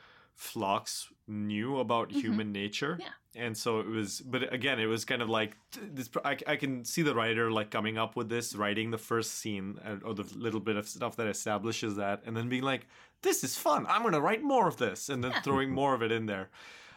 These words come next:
Speaker 1: Um, yeah, and I also, the other thing I think about is if there might be something else that comes through if we've been watching the series.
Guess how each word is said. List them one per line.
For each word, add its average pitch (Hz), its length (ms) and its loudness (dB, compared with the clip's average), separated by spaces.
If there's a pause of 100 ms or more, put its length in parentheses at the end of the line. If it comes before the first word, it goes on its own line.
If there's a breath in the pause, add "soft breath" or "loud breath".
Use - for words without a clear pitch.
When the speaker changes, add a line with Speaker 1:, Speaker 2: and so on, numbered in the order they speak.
(140 loud breath)
Speaker 1:
Um, 135 320 4
yeah, 160 240 4
and 160 240 0 (280)
I 208 120 2
also, 196 400 4
the 151 160 4
other 175 180 4
thing 185 140 4
I 151 80 2
think 135 180 0
about 120 240 4
is 110 160 2
if 120 420 -4
there 127 280 0
might 120 320 0
be 143 120 0
something 127 640 -2
else 117 440 -2
that 117 340 -2
comes 110 320 -2
through 123 240 0
if 117 140 -4
we've 110 180 0
been 107 160 -4
watching 101 400 -4
the 107 60 -4
series. 139 840 -6